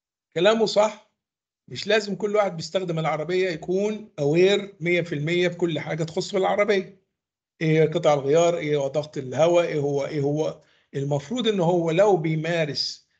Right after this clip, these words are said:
عمليه الصيانه الدوريه بانتظام تبع الوكيل المحترم، المفروض كل حاجه مين اللي يعرفها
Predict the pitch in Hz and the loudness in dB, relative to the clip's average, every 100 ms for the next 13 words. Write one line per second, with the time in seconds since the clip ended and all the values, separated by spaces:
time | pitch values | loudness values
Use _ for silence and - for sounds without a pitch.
0 | _ - 139 143 165 165 151 139 - 156 | _ -14 -6 -2 0 0 -2 -8 -4 -2
1 | 170 160 139 139 135 160 147 135 131 180 | 0 -2 -2 -4 -2 0 0 -2 -2 -2
2 | 175 185 160 175 143 123 - 160 156 135 | 0 0 4 4 4 -4 -2 0 2 0
3 | 139 143 143 180 165 131 131 131 - - | -2 -4 -4 -4 -4 -4 -8 -8 -6 4
4 | 196 240 262 _ _ _ _ _ _ - | 4 4 -2 _ _ _ _ _ _ -12
5 | 143 - 175 202 190 185 180 180 185 175 | -12 -10 -2 0 2 0 0 0 2 2
6 | 175 175 175 160 175 - | 2 2 0 0 0 -6